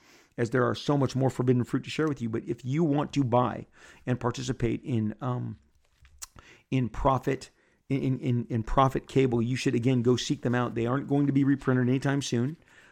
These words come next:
Um, not ruling it out for sometime in the very far future. It's nothing, you know, that's even remotely on the table at this po-, at this time. But, but again, I, I, I wrote the stories.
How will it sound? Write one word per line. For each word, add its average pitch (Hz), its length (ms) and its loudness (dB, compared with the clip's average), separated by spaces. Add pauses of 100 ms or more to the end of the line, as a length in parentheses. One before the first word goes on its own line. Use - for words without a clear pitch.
(220)
Um, 120 320 -2
not 135 200 2
ruling 151 260 4
it 139 100 0
out 147 180 -2
for 123 80 -8
sometime 135 320 -2
in 127 80 0
the 123 60 0
very 131 340 2 (460)
far 139 260 4
future. 127 380 -2
It's 120 120 -6
nothing, 131 380 -4 (280)
you 131 140 -2
know, 113 240 0 (320)
that's - 280 -6
even 127 180 0
remotely 127 340 2
on 123 100 0
the 120 60 -4
table 123 300 -2
at 120 80 -4
this 123 140 -8
po-, - 320 -16
at 117 80 -6
this 123 160 -6
time. 139 340 -2
But, 113 160 -2 (240)
but 127 100 -2
again, 123 200 0
I, 127 140 -2
I, 120 340 -2
I 117 80 -4
wrote 135 180 2
the 127 80 -10
stories. 170 600 2